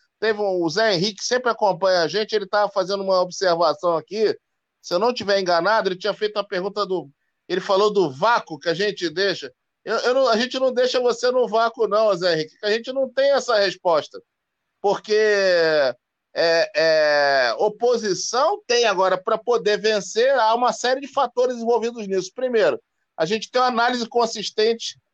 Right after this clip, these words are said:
de, de dados, né? Isso deveria ser feito por pesquisa que a gente não tem, né? Segundo, a gente não sabe hoje, por exemplo, qual é o universo dos sócios habilitados a votar, que eu acho que vai ser um ponto polêmico aí dos próximos meses.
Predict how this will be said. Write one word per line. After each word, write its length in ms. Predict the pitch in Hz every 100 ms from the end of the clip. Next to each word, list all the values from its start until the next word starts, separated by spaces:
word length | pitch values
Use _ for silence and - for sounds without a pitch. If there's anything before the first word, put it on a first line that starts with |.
| _ -
de, 220 | 175 233
de 260 | 175 175
dados, 440 | 202 202 185 160 139
né? 180 | 175 180
Isso 180 | 175 180
deveria 440 | 165 190 190 196
ser 180 | 208 185
feito 200 | 202 -
por 160 | 202
pesquisa 500 | - 208 - 214 214
que 80 | 220
a 60 | 208
gente 200 | 208 226
não 200 | 247 240
tem, 280 | 196 143 - _ _ _ -
né? 220 | 185 214 _ _
Segundo, 520 | - - 240 226 220 196
a 20 |
gente 200 | 233 240
não 160 | 277 247
sabe 400 | - 262 247 220
hoje, 260 | 233 220
por 200 | 220 214
exemplo, 260 | 180 240 -
qual 140 | 254 247
é 40 |
o 80 | 254
universo 500 | 247 180 214 233 254
dos 180 | 208 -
sócios 280 | 233 233
habilitados 580 | 240 220 233 196 233 226
a 60 | 247
votar, 520 | 240 254 196 180 135 _ _ _ -
que 80 | 180
eu 100 | 196
acho 180 | 202 208
que 60 |
vai 100 | 214
ser 100 | 208
um 100 | 220
ponto 300 | 202 233 233 -
polêmico 580 | 247 214 226 233 202 196
aí 120 | 208
dos 140 | 185
próximos 460 | - 196 196 180 160
meses. 380 | 190 226 233